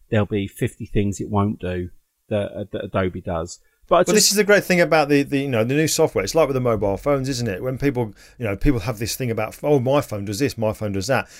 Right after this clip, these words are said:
Speaker 2: Yeah, but does yours do this? And people kind of chop and change. But eventually, it's almost, it's just almost like leapfrog. What one camera, do, what one phone doesn't have one year, the next year it will have it. Then another phone will come out and it's got this.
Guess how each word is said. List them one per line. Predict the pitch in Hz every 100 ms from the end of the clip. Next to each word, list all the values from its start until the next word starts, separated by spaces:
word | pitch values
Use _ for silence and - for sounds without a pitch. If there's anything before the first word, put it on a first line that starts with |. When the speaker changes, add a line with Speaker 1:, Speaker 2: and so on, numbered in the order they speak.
| -
Speaker 2:
Yeah, | 143
but | 117 104
does | 123 107
yours | 120 131 117
do | 135 120
this? | 123 80 - - - - _ -
And | 143 143
people | 180 185 151
kind | 147
of | 127
chop | - 135 127
and |
change. | 110 165 151 120
But | 143 143 - -
eventually, | 160 214 247 - 104
it's | 107 190
almost, | 208 180
it's | -
just | -
almost | 202 147
like | 127 107
leapfrog. | 143 185 - 135 87 85 _ _ _ _
What | 147 190
one | 175 180 170
camera, | - 156 135
do, | 147
what | 139 160 160
one | 165 160
phone | - 143
doesn't | 131 123
have | 123 110
one | 131 123
year, | 92 85 113
the | 117
next | 135 165 -
year | 101 110
it | 139
will | 180
have | 131 95
it. | 85 -
Then | 117 127
another | 143 175
phone | 180 139
will | 110
come | -
out | 101 95 113
and | 123
it's |
got | - 120 175
this. | 160 -